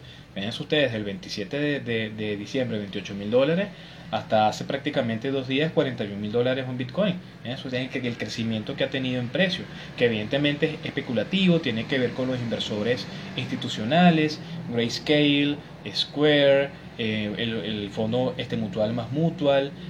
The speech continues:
el tema de que PayPal permitió el hecho de poder, por lo menos en Estados Unidos, comprar criptomonedas utilizando PayPal. O sea, todos esos eventos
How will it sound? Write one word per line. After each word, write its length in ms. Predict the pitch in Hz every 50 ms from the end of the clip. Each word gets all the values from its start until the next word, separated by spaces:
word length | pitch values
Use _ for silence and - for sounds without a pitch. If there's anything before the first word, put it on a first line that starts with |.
| - -
el 100 | 139 113
tema 300 | - - 113 117 123 127
de 140 | 127 127 127
que 400 | - 123 113 113 113 107 107 104 -
PayPal 340 | - 123 120 - - 123 120
permitió 580 | - 135 117 113 107 90 - 113 113 113 113 113 - - - - - -
el 120 | 123 120
hecho 200 | 117 113 113 -
de 100 | 127 123
poder, 360 | 120 - 113 107 104 104 104 104
por 260 | - - - - -
lo 40 | 98
menos 100 | 101 113
en 40 | 123
Estados 240 | 127 123 120 120 113
Unidos, 280 | 113 110 113 117 123 131 - - - - - -
comprar 440 | - - 107 101 - 117 110 110 110
criptomonedas 760 | - 135 127 - - 117 110 104 104 104 107 110 120 123 127
utilizando 560 | 127 127 - 107 98 92 - 104 98 98 104
PayPal. 460 | 92 - 185 190 180 175 - 165 156 160 - - - -
O 40 | -
sea, 140 | 135 123
todos 280 | 120 - 151 156 170 180
esos 240 | 180 180 202 185 175
eventos 580 | 170 160 165 151 143 135 - 170 175 - -